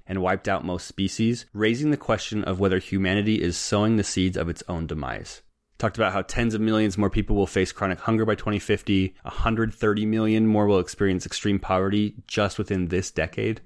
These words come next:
Talked about how by twenty fifty, hundreds of millions will face risks from floods and storm surges on the coasts.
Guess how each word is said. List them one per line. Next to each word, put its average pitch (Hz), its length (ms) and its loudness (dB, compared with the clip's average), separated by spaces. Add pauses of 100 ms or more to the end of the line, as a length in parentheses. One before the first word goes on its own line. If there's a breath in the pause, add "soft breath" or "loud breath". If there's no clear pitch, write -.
Talked 101 220 -2
about 101 200 0
how 98 100 2
by 95 100 2
twenty 98 280 0
fifty, 104 360 0
hundreds 104 460 0
of 92 100 0
millions 98 380 4
will 92 60 2
face - 280 -2
risks - 260 -2
from 82 200 -8
floods 123 640 -2
and 90 200 2
storm 101 280 0
surges 92 280 -2
on 92 120 2
the 90 60 0
coasts. 101 640 -2